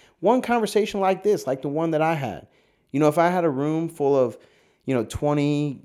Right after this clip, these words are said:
guys, you know, a class that would come through for twelve weeks, it'd be twenty guys. Okay, if one or two of them were inspired by the course to go out and, and, and at least try it a little differently,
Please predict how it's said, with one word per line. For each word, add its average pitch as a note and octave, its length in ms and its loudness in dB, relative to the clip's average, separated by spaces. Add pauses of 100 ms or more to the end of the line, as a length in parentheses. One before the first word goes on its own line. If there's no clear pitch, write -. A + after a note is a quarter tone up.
(100)
guys, C#3 640 0
you A#2 180 -8
know, A2 120 -2
a G2+ 40 -4
class B2+ 600 0 (140)
that F#2 220 -4
would A2 140 -8
come B2+ 200 -6
through C3 280 -4
for C3 100 -6
twelve B2 360 0
weeks, B2+ 260 -2
it'd A2+ 100 -8
be A2 60 -8
twenty B2 320 -4
guys. A#2 480 -2 (320)
Okay, C3+ 340 2
if C3 160 -2
one D#3 420 2
or B2 200 -2
two G3 400 0
of A2+ 140 0
them F#2 340 -10 (200)
were A#2 200 -6
inspired A#2 800 -2 (200)
by A2+ 160 0
the G#2+ 120 -6
course - 540 -4
to A2+ 100 -12
go A2 300 -2
out B2 300 -2
and, G#2 220 -8
and, G#2+ 240 -8
and A2 120 -8
at G2 180 -8
least D3 320 -10
try B2+ 500 -6
it A#2 260 -4
a G#2 40 -12
little G2+ 320 -8
differently, G2+ 600 -10